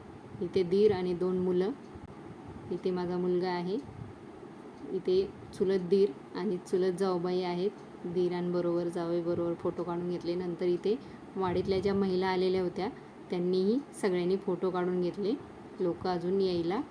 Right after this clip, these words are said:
बाकी होती, त्याच्यामुळे सगळ्यांनी इथे जे आलेले होते त्यांनी फोटो अगोदरच काढून घेतले. फोटो काढून झाल्यानंतर सगळ्यात आधी इथे आता जेवायला बसलेले आहेत. सगळे जे आलेले होते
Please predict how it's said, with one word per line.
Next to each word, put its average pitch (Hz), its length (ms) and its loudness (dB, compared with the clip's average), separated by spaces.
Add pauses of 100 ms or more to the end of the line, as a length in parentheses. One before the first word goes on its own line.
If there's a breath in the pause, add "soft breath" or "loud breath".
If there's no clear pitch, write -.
(140)
बाकी 180 280 0
होती, 185 200 2
त्याच्यामुळे 180 540 0
सगळ्यांनी 190 640 2
इथे 185 200 2
जे 185 160 2
आलेले 180 340 2
होते 196 340 4
त्यांनी 185 320 0
फोटो 202 500 -2
अगोदरच 180 480 0
काढून 180 280 0
घेतले. 185 320 2
फोटो 202 400 -2
काढून 196 360 4
झाल्यानंतर 202 640 2 (400 loud breath)
सगळ्यात 196 320 2
आधी 190 280 2
इथे 190 240 2 (340)
आता 190 180 -2
जेवायला 190 480 4
बसलेले 180 400 0
आहेत. 175 220 0
सगळे 180 400 0
जे 185 160 0
आलेले 180 400 0
होते 202 360 2